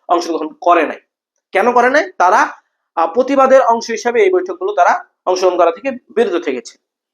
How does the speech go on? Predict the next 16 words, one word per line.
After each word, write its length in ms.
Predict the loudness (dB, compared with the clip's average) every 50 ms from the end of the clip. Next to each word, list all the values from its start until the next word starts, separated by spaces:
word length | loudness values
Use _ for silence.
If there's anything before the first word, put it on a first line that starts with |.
| _ _ _ _ _ _ _ _ _ _ _ _ _ _ _ _
প্রতিবাদের 460 | 0 2 4 4 4 6 6 6 4
অংশ, 400 | 4 4 2 -2 -6 -12 -16 -18 -18 -18 _ _ _ _ _ _ _ _ _ _ _
প্রতিবাদের 460 | 0 0 0 2 2 2 4 4 4
অংশ 200 | 4 2 0 -2
হিসেবে 220 | -6 -2 -2 0 0
তারা 160 | 2 2 2
বিরত 320 | 2 2 0 -2 -4 -8
থেকেছে। 340 | -8 -12 -14 -14 -18 -20 -20 -20 _ _ _ _
এর 120 | -4 -2 0
দ্বারা 160 | 2 2 2
কি 100 | 2 0
এটা 140 | 0 2 2
বোঝা 200 | 2 2 2 2
যায় 140 | 2 2 2
যে 60 | 0
তারা 200 | 2 2 2